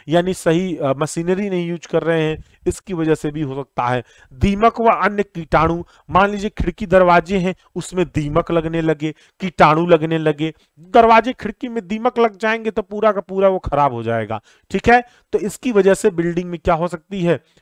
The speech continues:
यहाँ पर आपको मेंटेनेंस की जरूरत पड़ जाएगी, ठीक है, अपक्षय होना शुरू हो जाएगा। धातुओं का संक्षारण, कोरोजन, मा-, अब जानते ही हैं, बिल्डिंग में आपका लोहा तो यूज ही होगा, स्टील तो यूज होगा,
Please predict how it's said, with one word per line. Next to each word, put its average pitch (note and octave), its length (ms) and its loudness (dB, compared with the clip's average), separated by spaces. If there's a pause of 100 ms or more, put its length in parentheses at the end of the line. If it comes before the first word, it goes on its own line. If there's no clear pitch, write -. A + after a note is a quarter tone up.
यहाँ D3+ 300 -2
पर D#3 100 0
आपको C#3+ 220 -2
मेंटेनेंस C#3 520 -8
की C#3+ 100 -20
जरूरत B2+ 380 -8
पड़ B2 120 -6
जाएगी, A#2 400 -6 (260)
ठीक G3 140 -2
है, - 140 0
अपक्षय D3 300 -4
होना C#3+ 240 -4
शुरू C3+ 240 -8
हो B2 100 -4
जाएगा। B2 360 0 (420)
धातुओं F#3+ 480 0
का A#3 140 0
संक्षारण, E3+ 600 0 (120)
कोरोजन, E3+ 460 0 (1200)
मा-, E3+ 240 2
अब E3 120 -2
जानते G3 380 4
ही A#3+ 240 0
हैं, A#3 140 2 (240)
बिल्डिंग G3+ 380 2
में A3+ 100 2
आपका F#3+ 300 4
लोहा G3 320 4
तो G3 120 -2
यूज D#3 320 -2
ही F3 60 6
होगा, D#3+ 340 -2
स्टील F#3+ 320 -8
तो D#3+ 120 -6
यूज D#3 240 -6
होगा, E3 320 2